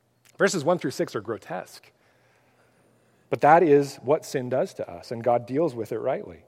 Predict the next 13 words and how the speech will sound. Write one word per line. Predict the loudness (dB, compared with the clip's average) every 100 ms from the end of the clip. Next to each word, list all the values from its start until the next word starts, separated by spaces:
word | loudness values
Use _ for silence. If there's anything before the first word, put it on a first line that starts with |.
| _ _ _ _ _ _ _ _ _ _ _
And | 2 6
then | 8
this | 6
character | 2 4 6 6 4
who | 2
is | 2
kind | 2 0
of | 2
the | 4
watchman | 6 6 4 -2 -4 -4
of | -6 -2
chapter | -2 -2 -4
sixty-three | -6 -6 -8 -6 -8 -8